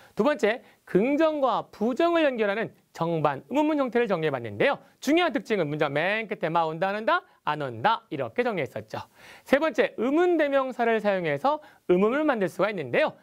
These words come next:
이 또한 문장 맨 끝에 마 올 수 없다. 이것만 꼭 정리해 보시기 바랍니다.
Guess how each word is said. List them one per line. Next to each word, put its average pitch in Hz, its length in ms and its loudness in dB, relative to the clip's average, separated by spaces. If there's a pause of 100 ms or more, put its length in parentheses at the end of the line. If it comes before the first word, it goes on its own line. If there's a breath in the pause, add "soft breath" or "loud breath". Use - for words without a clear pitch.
(120)
이 285 160 -2
또한 277 380 0
문장 147 340 -4
맨 247 500 0
끝에 196 340 -2
마 277 220 0 (280 loud breath)
올 143 180 0
수 - 220 -4
없다. 185 420 0 (200 soft breath)
이것만 143 520 -2
꼭 359 200 0
정리해 156 280 -4
보시기 117 220 -4
바랍니다. 110 520 -6